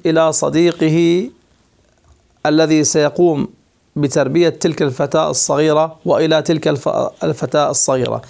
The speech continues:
بكل ثروته من أجل أن تعيش بها. طبعًا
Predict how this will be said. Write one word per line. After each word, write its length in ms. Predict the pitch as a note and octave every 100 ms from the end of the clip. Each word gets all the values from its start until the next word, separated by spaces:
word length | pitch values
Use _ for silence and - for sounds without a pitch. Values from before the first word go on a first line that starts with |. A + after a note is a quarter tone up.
| -
بكل 320 | D#3 C3 E3 D3+
ثروته 680 | D3 D3 D3 C#3+ D3 D#3 D#3 - - C3+
من 100 | D3
أجل 200 | D3+ D3
أن 140 | C#3
تعيش 380 | C#3 D3 D#3 -
بها. 320 | A#2 A2 A2+ - - - - - - - - - - - - - - -
طبعًا 340 | B3+ A#3+ A3+